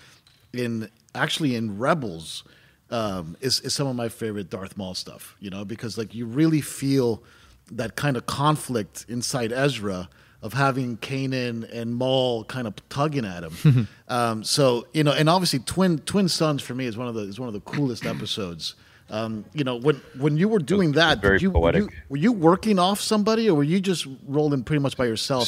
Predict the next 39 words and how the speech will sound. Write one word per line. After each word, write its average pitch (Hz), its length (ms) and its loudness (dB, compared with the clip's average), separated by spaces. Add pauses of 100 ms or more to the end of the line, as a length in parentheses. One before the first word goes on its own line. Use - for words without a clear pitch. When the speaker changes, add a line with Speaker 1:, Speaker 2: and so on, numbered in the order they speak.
(140)
Speaker 2:
Steven 98 80 6
Speaker 1:
booth? 95 100 4
Speaker 2:
Stanton. 87 420 0 (140)
Steven 87 300 -2
Stanton 80 340 -6
was 76 140 -10
there. 80 220 -8 (120)
Steven 107 320 6
Stanton 98 400 2
was 87 120 -6
there 90 140 2
doing 85 300 0
a 78 140 -4
perfect - 440 -6
Alec 78 260 -6
Guinness, 80 320 -10
so 76 360 -8 (720)
that 90 160 -4
part 80 240 -4
wasn't 80 260 -8
<laughs> 82 60 -8
difficult - 480 0 (260)
Speaker 1:
Yeah, 127 240 0
yeah, 107 240 -2
Speaker 2:
to 98 80 -2
Speaker 1:
yeah, 78 140 -2
Speaker 2:
imagine 85 600 -4 (160)
Speaker 1:
yeah. - 80 -14
Speaker 2:
that 76 260 -8
character. 76 560 -10 (320)
Um, 73 380 -12 (520)
he 113 140 -2
was 110 160 2
the, 107 80 -6 (100)
really 151 220 -2
originally 78 400 -6
there 78 200 -4
just - 280 -8
to, 71 140 -12